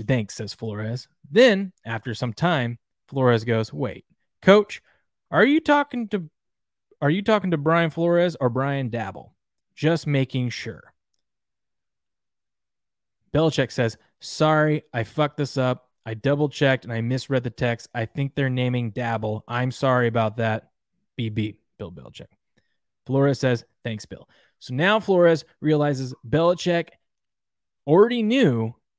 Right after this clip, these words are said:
that the Giants were gonna hire Daboll, even though Flores still had an interview on Thursday.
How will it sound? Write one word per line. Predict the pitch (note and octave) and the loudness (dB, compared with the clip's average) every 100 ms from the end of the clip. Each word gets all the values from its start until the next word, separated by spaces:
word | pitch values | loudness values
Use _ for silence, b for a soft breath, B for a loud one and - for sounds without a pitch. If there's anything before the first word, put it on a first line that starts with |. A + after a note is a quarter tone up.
| _ - | _ -2
that | D3 C3+ | -2 -2
the | C3+ | -6
Giants | B2 D#3 D3+ - | -2 -2 -2 -4
were | B2+ | -4
gonna | C3+ B2 | -2 -2
hire | D3+ D#3 C3 A2+ G#2 _ _ | -2 -2 0 -2 -6 _ _
Daboll, | B2 A#2 G2 - _ _ _ _ | -4 -4 -4 -10 _ _ _ _
even | C#3 E3 E3+ | -4 0 2
though | F3 F3 D#3+ D3 b b _ _ | 4 4 2 0 b b _ _
Flores | E3+ F#3+ D#3+ C#3+ | 0 4 4 2
still | - C#3+ | -2 -2
had | C3 C3+ | -2 -2
an | B2+ | -4
interview | A#2+ A2 G#2+ - _ _ _ _ _ _ | -4 -4 -6 -14 _ _ _ _ _ _
on | A2+ A2 | -12 -10
Thursday. | A2 G2 F2+ F2 - | -10 -12 -14 -18 -20